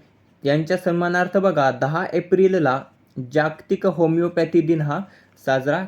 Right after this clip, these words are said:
केला जातो. तर हे सॅम्युअल हॅनेमल कोणत्या देशाचे आहेत?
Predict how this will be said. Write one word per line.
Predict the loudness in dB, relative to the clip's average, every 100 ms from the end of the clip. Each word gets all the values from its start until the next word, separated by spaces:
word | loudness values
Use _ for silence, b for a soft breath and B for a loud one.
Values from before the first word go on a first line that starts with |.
| -4
केला | -4 -4 -6 -10 -4
जातो. | 0 0 0 -2 -4 -14 _ _ b b b -4
तर | 2
हे | 2 2 -2 -8 _ _
सॅम्युअल | -6 0 2 4 4 4
हॅनेमल | 2 0 2 2 0
कोणत्या | 0 0 2 2
देशाचे | 2 0 -2 -2
आहेत? | 0 0 2